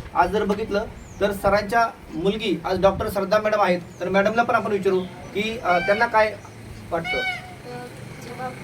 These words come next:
Speaker 2: जेव्हापासून बाबांना शुगर आहे तेव्हापासून म्हणजे ॲलोपॅथीचं जे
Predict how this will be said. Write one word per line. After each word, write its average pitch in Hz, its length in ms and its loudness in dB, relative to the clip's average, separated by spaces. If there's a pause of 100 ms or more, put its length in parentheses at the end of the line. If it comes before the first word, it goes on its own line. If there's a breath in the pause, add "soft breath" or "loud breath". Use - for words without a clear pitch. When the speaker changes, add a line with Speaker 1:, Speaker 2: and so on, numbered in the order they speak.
(200)
Speaker 2:
जेव्हापासून 262 520 -8
बाबांना 254 360 -8 (100)
शुगर - 160 -6
आहे - 400 -2
तेव्हापासून 659 580 -8
म्हणजे - 300 -4 (240)
ॲलोपॅथीचं 494 680 -4
जे - 320 0